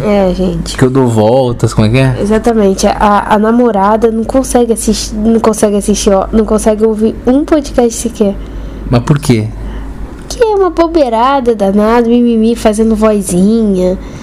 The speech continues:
Speaker 1: é, <laughs> dando uma volta ao mundo pra explicar, pô, que a mosca voa. Não dá pra, não dá.
Speaker 2: Então tá bem.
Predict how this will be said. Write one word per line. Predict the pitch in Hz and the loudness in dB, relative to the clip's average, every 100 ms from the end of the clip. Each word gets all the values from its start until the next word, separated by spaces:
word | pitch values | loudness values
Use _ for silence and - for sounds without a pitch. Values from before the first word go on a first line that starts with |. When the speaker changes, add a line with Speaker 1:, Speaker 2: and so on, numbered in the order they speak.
| - - - - - | -16 -14 -12 -10 -2
Speaker 1:
é, | 196 196 202 202 202 190 185 180 180 - - - - | 0 2 2 2 2 2 0 -2 -4 -8 -14 -8 -4
<laughs> | - - 151 170 - - - 214 214 220 | -4 -2 -4 -2 -2 -4 -2 -2 0 2
dando | 269 277 | 2 0
uma | 294 285 | 0 2
volta | 269 285 359 | 2 2 0
ao | 330 | 0
mundo | 247 277 294 | 0 0 0
pra | 277 | 0
explicar, | 254 - 269 277 262 | 0 0 2 2 2
pô, | 294 277 214 190 | 2 2 2 -2
que | - | 0
a | 240 | 0
mosca | 240 247 285 | 2 0 -2
voa. | 247 202 214 254 247 220 220 - - - | 0 0 2 2 0 -2 -6 -6 -4 2
Não | - 349 | 2 2
dá | 415 294 247 247 | 0 2 0 -2
pra, | 233 220 202 196 - 220 - - 240 - | 0 2 2 0 -4 -6 -8 -10 -10 -6
não | 240 254 | -4 0
dá. | 233 104 - - - - - - | 0 -2 -4 -10 -10 -10 -8 -2
Speaker 2:
Então | 127 | -2
tá | 127 120 | 0 0
bem. | 101 90 | 0 -2